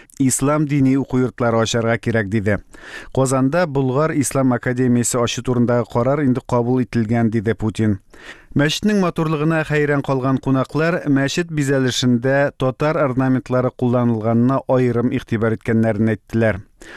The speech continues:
«Татар халкы яшәгән һәр җирдә мәчет барлыкка килгән. Аның янында мәдрәсәсе барлыкка килгән.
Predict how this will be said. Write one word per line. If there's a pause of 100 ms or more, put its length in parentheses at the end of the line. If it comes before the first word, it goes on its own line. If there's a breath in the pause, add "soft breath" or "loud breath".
(140)
«Татар
халкы
яшәгән
һәр
җирдә
мәчет
барлыкка
килгән. (260 loud breath)
Аның
янында
мәдрәсәсе
барлыкка
килгән.